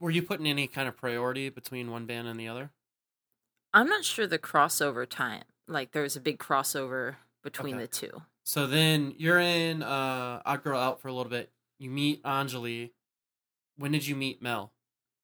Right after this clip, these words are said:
Speaker 2: Met Mel at an Odd Girl Out show. <laughs>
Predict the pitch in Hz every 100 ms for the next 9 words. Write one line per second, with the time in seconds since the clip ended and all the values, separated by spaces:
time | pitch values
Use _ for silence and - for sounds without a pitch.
0 | _ _ _ - _ _ 185 220 233 -
1 | - 190 185 190 185 185 185 180 180 180
2 | - - _ _ _ _ _ _ _ _
3 | _ _ _ _ _ _ - 151 143 151
4 | 175 190 214 247 - - - - - -
5 | - -